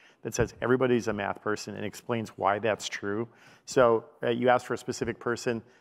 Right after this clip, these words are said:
Steve Strogatz is my new hero at Ca-, Cornell University.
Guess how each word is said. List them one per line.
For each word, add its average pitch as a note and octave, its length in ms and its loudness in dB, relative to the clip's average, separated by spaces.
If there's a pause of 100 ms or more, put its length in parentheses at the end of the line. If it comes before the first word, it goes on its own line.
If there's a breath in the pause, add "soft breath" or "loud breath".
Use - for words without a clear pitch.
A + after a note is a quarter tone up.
(120)
Steve C#3+ 240 0
Strogatz B2 840 2
is - 160 -10
my G#2+ 140 -2
new G#2+ 160 -4
hero A#2 480 0
at G#2 200 -6 (180)
Ca-, - 160 -6 (160)
Cornell G#2+ 320 -2
University. G#2 640 -4